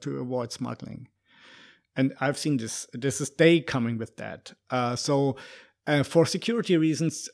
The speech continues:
uh, you can, uh, you, I would make it dependent on this, uh, environment where you are. If you have a, a, a free city, uh, in, in Switzerland, it's probably not necessary to build a wall. But what you can do today is you can have drones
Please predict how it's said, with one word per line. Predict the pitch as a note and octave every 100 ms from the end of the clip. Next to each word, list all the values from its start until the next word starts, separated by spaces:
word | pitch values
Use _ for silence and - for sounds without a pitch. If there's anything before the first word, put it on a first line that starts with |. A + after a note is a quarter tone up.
| -
uh, | D3 C3+ C3+
you | C3+
can, | E3 F3+ D#3+ D#3+ - - -
uh, | - - - A#2+
you, | D#3+ - - C#3 -
I |
would | D#3 E3+ -
make | D#3 D#3+
it | D3+
dependent | - C#3+ D#3 D#3 D3+ C#3
on | C#3
this, | C3+ -
uh, | - C3+
environment | C3+ C3 C3 C3 B2
where | B2+
you | B2 B2
are. | A#2+
If | B2+
you | D3
have | D#3 D3
a, | - C#3 C#3 C#3 C#3
a, | C#3
a |
free | - D#3+
city, | C#3+ D#3 C#3+ C#3+ C#3 C#3+
uh, | C3+ C3 -
in, | C3+
in | -
Switzerland, | C3+ D#3+ D#3 C3+ B2+ B2 B2
it's | -
probably | - B2+ B2+
not | B2
necessary | A#2 B2 A#2 A2+ A#2+
to |
build | A#2+ B2+ B2
a |
wall. | A2+ B2 A#2+
But | A#2+ B2 - - - - _
what | C3+ C3
you |
can | C3 D#3+ D3+
do | C#3+ C#3
today | C#3 A#2+ E3+ F#3+ C3+
is | C#3 B2 -
you | - B2+
can | D#3 C3+ B2+
have | A2+ C3 -
drones | - C#3+ D3 B2+ B2+ C#3+